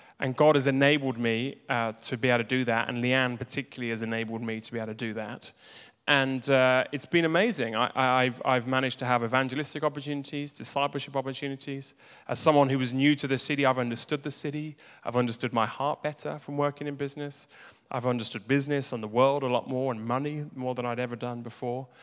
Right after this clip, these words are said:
Um, I was credible to people that maybe thought, "Who's this random person coming to plant a church?"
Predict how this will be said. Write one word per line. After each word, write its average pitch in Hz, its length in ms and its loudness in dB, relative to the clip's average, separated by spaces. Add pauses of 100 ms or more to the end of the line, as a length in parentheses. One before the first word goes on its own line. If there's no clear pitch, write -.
(380)
Um, 123 400 0
I 139 120 10
was 139 160 4
credible 151 600 2
to 131 100 -12
people 135 380 -8
that 127 200 -4
maybe 131 320 0
thought, 123 200 -4
"Who's 135 160 -6
this 123 120 -6
random 120 380 -4
person 117 320 -4
coming 120 320 -8 (340)
to - 120 -6
plant 120 260 0
a 117 60 -6
church?" - 580 -4